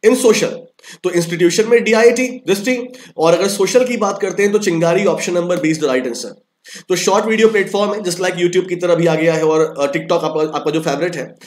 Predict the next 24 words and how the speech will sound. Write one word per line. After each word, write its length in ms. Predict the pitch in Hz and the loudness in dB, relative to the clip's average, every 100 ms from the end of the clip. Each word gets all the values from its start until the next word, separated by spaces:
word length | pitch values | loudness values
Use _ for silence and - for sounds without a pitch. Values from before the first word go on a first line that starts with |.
| - - | -16 -6
चिंगारी 380 | 175 175 170 | 0 2 4
is 60 | 185 | 4
the 100 | 170 | 4
right 200 | 139 147 | 2 0
answer, 280 | 131 131 120 | -2 -4 -4
ठीक 140 | 156 | -4
है। 140 | 196 240 - - | -4 -8 -14 -4
आइए 140 | 139 | 0
आगे 180 | 139 151 | 2 2
बढ़ते 240 | 165 165 170 | 2 2 2
हैं। 220 | 247 - - - - 165 | 0 -4 -14 -20 -2 0
unesco 360 | 208 214 277 | 2 0 0
has 200 | 254 240 | 0 2
recognized 520 | 220 220 220 226 240 247 - | 2 0 0 0 0 -4 -4
two 140 | 247 254 | -2 2
villages 420 | 240 226 233 233 185 | 4 4 2 0 0
as 100 | 196 | -2
the 140 | 196 214 | 0 0
tsunami 460 | 202 175 180 214 | 0 -2 0 0
ready 280 | 202 196 208 | 0 0 0
in 80 | 190 | -2
which 200 | 175 165 | -2 -4
state? 260 | 165 120 - - _ _ _ - 160 156 | -6 -6 -8 -14 _ _ _ -20 -20 -8
दो 540 | 120 220 254 254 254 | 6 10 10 8 0